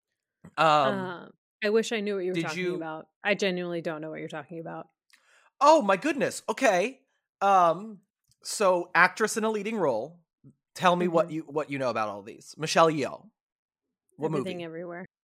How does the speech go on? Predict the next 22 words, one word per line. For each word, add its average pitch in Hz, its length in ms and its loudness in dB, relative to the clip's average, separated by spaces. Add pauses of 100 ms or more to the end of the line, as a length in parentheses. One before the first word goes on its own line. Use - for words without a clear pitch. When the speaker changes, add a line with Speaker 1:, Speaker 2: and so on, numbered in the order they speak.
(400)
Speaker 1:
Cate - 180 -4
Blanchett. 156 440 0 (720)
Speaker 2:
Tar. 175 500 -6 (300)
Which, 214 280 0 (140)
watching 208 640 -2
Speaker 1:
<laughs> 185 120 -2
Speaker 2:
it, 180 200 -8
some, 196 260 -2
I 196 120 2
haven't, 202 380 0
I 214 80 4
haven't 202 220 2
seen 190 140 -2
the 175 60 -6
movie, 170 360 -4 (380)
but 180 260 -2
someone 196 240 -4
described 175 420 -4
it 180 140 -6
as 165 460 -4 (320)
if 185 180 -8
you 180 360 -4